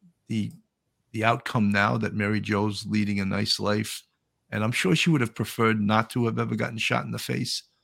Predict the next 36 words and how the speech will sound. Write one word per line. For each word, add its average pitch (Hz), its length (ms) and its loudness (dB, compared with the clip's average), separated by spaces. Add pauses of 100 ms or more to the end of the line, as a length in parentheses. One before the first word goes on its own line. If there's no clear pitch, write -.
(200)
not 127 200 4
to - 120 6
have 120 240 4 (140)
had 117 300 -2
this 117 200 0
happened, 127 480 -2 (420)
you 131 80 0
know, 104 320 2
even 143 280 2
though 131 120 6
she 117 260 2
made 120 460 4
a - 80 -4
positive 107 580 2
out 101 160 2
of 101 60 -6
such - 400 -4 (460)
a 113 80 0
huge 113 380 4
negative 110 400 2
and 95 120 -4
she's 101 260 -2
living 107 260 4
a 101 60 4
good 107 200 0
life. 117 200 6
She 170 180 4
actually 185 480 4 (1040)
was 131 140 0
going 151 320 6
around 139 280 4
to 117 100 -4
colleges - 800 0 (640)
and 113 180 0
giving 123 300 2
speeches. - 800 0